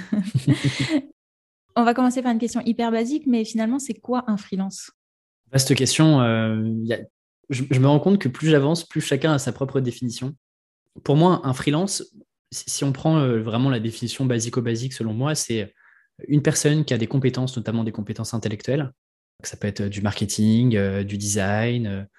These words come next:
Speaker 2: euh, de la gestion de projet, euh, du, euh, de l'U X, euh, du développement web, et cetera, et qui met à disposition ces compétences-là pour,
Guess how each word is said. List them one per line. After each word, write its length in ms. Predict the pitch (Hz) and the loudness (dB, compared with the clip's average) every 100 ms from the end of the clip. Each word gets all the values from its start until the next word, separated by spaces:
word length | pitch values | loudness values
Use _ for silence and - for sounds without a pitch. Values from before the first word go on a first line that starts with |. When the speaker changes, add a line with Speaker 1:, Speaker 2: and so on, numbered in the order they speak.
| _ - _ | _ -20 _
Speaker 2:
euh, 140 | 104 98 | -8 -4
de 40 | |
la 80 | 101 | -2
gestion 300 | 101 107 - | 0 0 0
de 60 | 107 | -2
projet, 640 | - 101 101 101 107 120 | 0 0 2 2 2 0
euh, 240 | 107 98 95 | 0 -2 -6
du, 380 | 98 98 101 98 | -8 -8 -6 -6
euh, 100 | 98 | -4
de 100 | 104 | -2
l'U 200 | 107 104 | 0 0
X, 480 | 101 107 123 - | 0 -2 -4 -6
euh, 240 | 104 98 98 | -4 -4 -4
du 140 | 101 | -2
développement 440 | 107 110 110 113 104 | 0 0 0 0 0
web, 240 | 104 113 | 0 -2
et 60 | 104 | -6
cetera, 420 | - 98 107 147 _ _ _ - | -8 -8 -8 -10 _ _ _ -4
et 80 | 123 | -2
qui 140 | - | 4
met 100 | 147 | 4
à 40 | 147 | 6
disposition 500 | 123 - 123 127 135 | 2 0 -2 0 -2
ces 140 | 127 | -2
compétences-là 640 | 120 110 110 110 131 151 | -4 -4 -4 -4 -2 -4
pour, 520 | 170 - 135 131 127 | -4 0 2 4 0